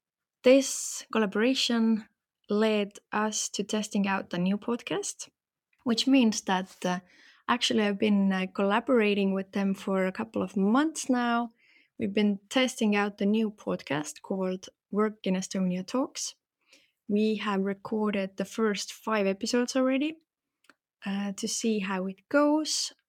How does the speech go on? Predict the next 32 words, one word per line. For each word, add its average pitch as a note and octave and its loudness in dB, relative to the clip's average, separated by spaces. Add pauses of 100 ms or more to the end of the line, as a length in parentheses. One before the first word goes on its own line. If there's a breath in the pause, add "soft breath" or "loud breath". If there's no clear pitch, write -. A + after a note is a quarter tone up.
(120)
And G#3 0 (1200)
they're G#3+ -2
not B3 2
public B3+ -4
yet, C4+ -4 (100)
but G#3 -6 (540)
when A3+ 4
they G3 0 (160)
are B3 0
published, G#3+ -2
then G#3 2
I G3+ 2
will F#3+ -2
definitely G3 -2
share A3+ 2
it G3+ -6
as G3+ -4
well. D4+ 2 (760)
And G3 2
you G3+ 2
have G3 -2
a F#3+ -4
chance F#3+ -4
to F#3+ -4
hear F#3 -2
my F3 -4
voice C4+ 2
again, A#3 2 (420 soft breath)
and G3 0
this A3+ 0
time G3 0
with F#3 -2